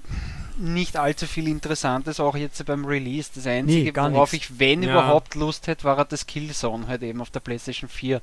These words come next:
Speaker 2: Ja.
Speaker 1: Aber ja, das war's ja schon. Und wenn überhaupt, wäre es auch wahrscheinlich erst nächstes Jahr oder vielleicht überhaupt erst übernächstes Jahr, dass ich mal irgendeine Eiche kaufe.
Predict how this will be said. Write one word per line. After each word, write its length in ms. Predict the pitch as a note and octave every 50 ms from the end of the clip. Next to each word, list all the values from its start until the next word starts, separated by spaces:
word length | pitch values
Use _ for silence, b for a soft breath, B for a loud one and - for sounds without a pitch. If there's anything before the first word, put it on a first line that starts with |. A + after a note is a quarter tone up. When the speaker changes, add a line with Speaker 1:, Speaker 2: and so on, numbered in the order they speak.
| C#3
Speaker 2:
Ja. 240 | C3 B2 B2 B2+ B2 - - - -
Speaker 1:
Aber 440 | C#3 B2+ B2 C3 C3 C3 C3 C3 B B B B B B B B B B B B B B - -
ja, 260 | - B2 B2 B2+ A#2+ A#2 B B B B B B B
das 200 | - C#3 - -
war's 300 | - B2+ B2 B2 A#2+ -
ja 180 | - C#3 B2+ A#2+
schon. 320 | A2+ - C3 B2 A#2+ A#2+ - - - - - - -
Und 200 | D#3 C#3 B2+ B2 - - - - - - - - - - - - - - - - - - - - - - - - - D#3 C#3+
wenn 200 | C#3 D3 D#3 E3+
überhaupt, 400 | D#3+ D#3 D#3 C3 C#3 C#3+ - -
wäre 160 | C#3 C#3 C#3
es 60 | C3 C3+
auch 200 | C3 B2+ C#3 C#3
wahrscheinlich 400 | C3+ C3 C#3 C3 B2+ C3 B2+ C3
erst 200 | C3 B2 - -
nächstes 460 | B2+ B2 B2+ - - D3 C3 - -
Jahr 360 | B2+ A#2+ A#2 B2 B2 B2+ B2+
oder 180 | B2 B2+ B2+ A#2
vielleicht 320 | - C3 B2+ A#2+ - -
überhaupt 360 | C3+ C3+ D#3 D3 B2+ - - C3+
erst 200 | B2+ A#2+ - -
übernächstes 560 | D3 C3+ D3 C3+ B2 B2 A#2+ - C#3 A#2+ -
Jahr, 140 | C3 B2 A#2+
dass 140 | B2 A#2+
ich 60 | B2+ C3
mal 140 | B2+ B2+
irgendeine 400 | B2 B2+ B2+ B2+ B2 B2+ B2 A#2
Eiche 260 | G#2+ A2 A2+ - C#3 B2
kaufe. 400 | - - A#2+ A#2 A#2 A#2 -